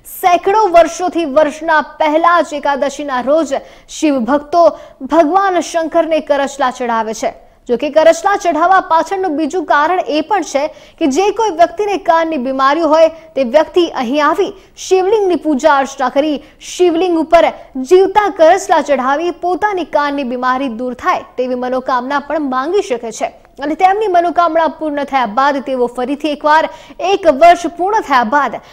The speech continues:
આ જીવતા કરચલા ચઢાવી ભગવાન શંકરને પ્રસન્ન કરતા હોય છે. જીવતા કરચલાનો અભિષેક શા માટે કરવામાં આવે છે? આની પાછળ રસપ્રદ ઇતિહાસ છે. ત્યારે કહેવામાં આવે છે કે અહીં ભગવાન રામ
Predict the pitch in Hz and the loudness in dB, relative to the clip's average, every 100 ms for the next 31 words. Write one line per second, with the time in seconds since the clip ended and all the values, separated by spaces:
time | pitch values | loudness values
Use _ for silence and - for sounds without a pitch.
0 | - 240 277 240 359 381 381 359 339 311 | -4 0 0 2 2 4 2 4 4 4
1 | 302 302 285 285 254 294 311 320 - - | 4 2 0 0 0 0 0 -2 -6 -16
2 | - 262 330 302 381 415 370 - 339 330 | -14 -2 0 2 0 0 -2 -2 -4 -2
3 | 403 381 330 311 285 - 294 269 247 233 | -4 -2 -4 -2 -6 -4 -6 -4 -6 -6
4 | 240 226 220 - - - _ _ _ _ | -6 -4 -6 -4 -6 -8 _ _ _ _
5 | _ _ 240 277 262 381 381 359 359 403 | _ _ -4 -4 2 2 4 0 0 -2
6 | 392 320 320 302 381 370 302 - 403 403 | 0 0 0 -2 -4 -4 -8 -4 -2 0
7 | 302 302 311 269 233 233 208 202 - - | 0 -2 -2 0 0 0 0 -2 -6 -10
8 | - - 226 254 277 330 349 370 240 - | -12 -10 -4 -2 2 2 4 2 0 -4
9 | - 277 294 330 - - 392 415 370 294 | -10 2 4 4 0 0 0 2 -2 0
10 | 285 247 240 - - - - 254 285 339 | 2 2 0 -2 -4 -4 -6 0 2 4
11 | 349 427 392 370 359 370 339 349 320 320 | 6 6 6 4 2 0 -2 0 0 -2
12 | 302 277 285 302 285 254 277 294 | -2 -2 0 -2 -2 0 0 0